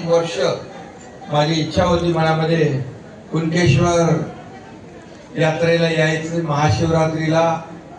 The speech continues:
आणि दर्शन घेण्याची इच्छा होती. खरं म्हणजे योग लागतो,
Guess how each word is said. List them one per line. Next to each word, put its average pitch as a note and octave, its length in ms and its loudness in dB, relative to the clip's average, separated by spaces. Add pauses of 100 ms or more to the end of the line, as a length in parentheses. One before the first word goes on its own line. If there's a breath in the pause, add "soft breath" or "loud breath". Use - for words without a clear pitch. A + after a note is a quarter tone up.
(440)
आणि D#3+ 180 2
दर्शन D#3+ 420 2
घेण्याची D#3 540 0
इच्छा C#3+ 220 0
होती. D3 400 0
खरं D3 140 0
म्हणजे E3+ 200 -2
योग F3 300 2
लागतो, E3 500 -2